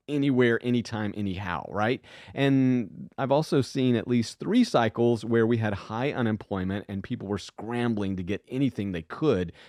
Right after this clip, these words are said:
in terms of work. And so what I don't want this, this generation <laughs> maybe of, of young veterinary professionals to do is to somehow affect that future opportunity because, Becky, everything that goes up must come down,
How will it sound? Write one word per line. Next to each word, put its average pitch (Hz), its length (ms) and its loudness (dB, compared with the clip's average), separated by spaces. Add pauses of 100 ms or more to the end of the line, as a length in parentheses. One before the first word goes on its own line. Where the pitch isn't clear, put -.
in 98 140 -6
terms 90 320 -6
of 87 140 -10
work. 117 380 -2 (220)
And 131 200 0
so 135 380 6 (340)
what 139 180 0
I 123 80 4
don't 190 320 2
want 135 280 0
this, 127 260 -2 (160)
this 120 300 -4
generation 123 640 0
<laughs> 151 120 2
maybe 175 320 2
of, 120 200 0
of 117 200 2
young 120 420 2
veterinary 120 420 2
professionals 117 600 -2
to 104 100 -2
do 131 300 4 (220)
is 123 120 -2
to 127 120 -4
somehow 123 400 0
affect 120 400 0
that 113 180 0
future 139 520 -4
opportunity 101 460 -4
because, 95 260 -4
Becky, 120 460 -2 (320)
everything 123 400 0
that 110 80 2
goes 107 280 2
up - 240 2
must 113 260 -2
come 113 220 0
down, 135 420 -2